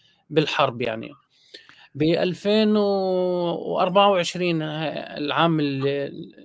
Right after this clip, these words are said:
بألفين تلاتة وعشرين العام المنصرم للأسف كان،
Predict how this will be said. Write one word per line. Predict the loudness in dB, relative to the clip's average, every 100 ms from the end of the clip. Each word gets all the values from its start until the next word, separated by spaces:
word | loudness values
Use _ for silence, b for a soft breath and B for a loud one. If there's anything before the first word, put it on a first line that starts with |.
| -8
بألفين | -2 0 0 4
تلاتة | 6 6 4
وعشرين | 0 -4 -6 -6
العام | -6 -6
المنصرم | -8 -10 -8 -6 -4 -6 -8
للأسف | -6 -6 -6 -10 -6
كان، | -4 -4 -6